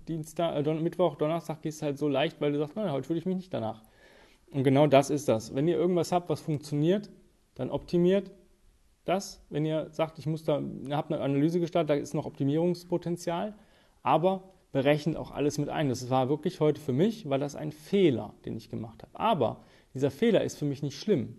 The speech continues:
Warum? Weil es für mich ein Learning gewesen ist. Ich habe, ähm, das im Kopf anders gesehen, als es, ähm, ja, als ich's, äh, sich in Natura angefühlt hat. So ist es auch oft,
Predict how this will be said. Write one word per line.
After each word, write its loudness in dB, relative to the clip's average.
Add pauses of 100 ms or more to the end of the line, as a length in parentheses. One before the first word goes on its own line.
Warum? -2 (720)
Weil 4
es 0
für 2
mich 4
ein 4
Learning 4
gewesen 0
ist. -12 (380)
Ich -4
habe, 2 (280)
ähm, 4
das 0
im -2
Kopf 0
anders -2
gesehen, 2
als -2
es, -10
ähm, 0 (260)
ja, 2 (400)
als 2
ich's, -2
äh, 4 (540)
sich -4
in 0
Natura 2
angefühlt 0
hat. 0
So -2
ist -2
es -8
auch -2
oft, -8